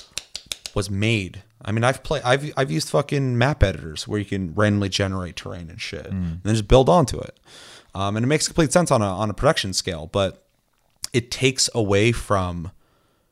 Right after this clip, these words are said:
Speaker 1: I mean, I haven't played an Ubisoft game where I, I think about, you know, a place I had visited,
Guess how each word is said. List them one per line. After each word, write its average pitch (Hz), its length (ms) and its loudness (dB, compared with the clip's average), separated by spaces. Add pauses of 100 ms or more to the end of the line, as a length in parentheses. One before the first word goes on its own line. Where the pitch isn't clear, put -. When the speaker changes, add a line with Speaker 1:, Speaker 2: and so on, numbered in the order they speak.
(300)
Speaker 1:
I 120 80 2
mean, 120 140 4
I 113 100 6
haven't 135 160 0
played 113 300 0
an 107 100 2
Ubisoft 101 300 0
game 95 260 -2
where 95 120 -4 (140)
I, 98 60 -8
I 95 40 -6
think 98 300 -8
about, 92 460 -8
you 98 100 -8
know, 90 160 -8
a 85 60 -12
place - 400 -6
I 90 120 -12
had 90 280 -10
visited, 90 460 -10